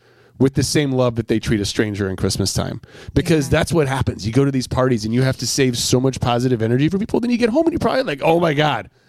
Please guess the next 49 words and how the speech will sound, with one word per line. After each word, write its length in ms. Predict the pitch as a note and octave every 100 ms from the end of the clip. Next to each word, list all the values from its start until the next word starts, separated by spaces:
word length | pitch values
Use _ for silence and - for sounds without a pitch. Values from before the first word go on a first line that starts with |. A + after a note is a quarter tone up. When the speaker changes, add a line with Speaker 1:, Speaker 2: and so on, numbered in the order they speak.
| _ _ _
Speaker 2:
Yeah. 260 | E3+ D#3 C#3+
Speaker 1:
I 120 | D3
can't 240 | C#3 D#3 C#3
take 220 | C#3+ C3+
any 120 | B2+
more 160 | A#2 A2+
of 60 |
this. 140 | A2 -
Can 140 | B2+
I 80 | C3
just 240 | B2 -
stand 260 | - B2+ A#2
over 160 | A2+ A2
here 180 | G#2+ A2
and 80 |
watch 240 | A2 A2 -
T 160 | A2+
V?" 220 | A#2+ B2+ - - -
And 140 | - G3
I 100 | D#4
get 340 | D3 A#3 -
that. 180 | - -
It's 120 | -
not 240 | F#3 B3
easy. 420 | D3 B3+ F#3 - - _ - -
Speaker 2:
Yeah. 320 | F3 E3+ E3 E3+ D3 - _ _
But 120 | A3
no, 120 | G#3
I, 180 | A3+ A3 G#3+ -
I 140 | G3
think 260 | G3 A3+ A#3
an 100 | A3
addendum 540 | D#3+ C#3+ C#3 C#3 C#3
to 140 | - -
our, 200 | C#3+ C3+
I 120 | C#3+
think 340 | - F3+ F#3+ - _ _ _ _
the 140 | C#3 C#3
number 300 | C#3 C#3 C#3
one 260 | C3+ B2+
thing 320 | C3+ B2+ B2+ B2+
on 160 | A#2+
our 100 | B2
secret 380 | - C3 - -
con-, 240 | C#3 C3 -
not 200 | B2+ -
secret, 320 | - - G2+
I'm 80 | A#2
sorry, 320 | - G2 D#2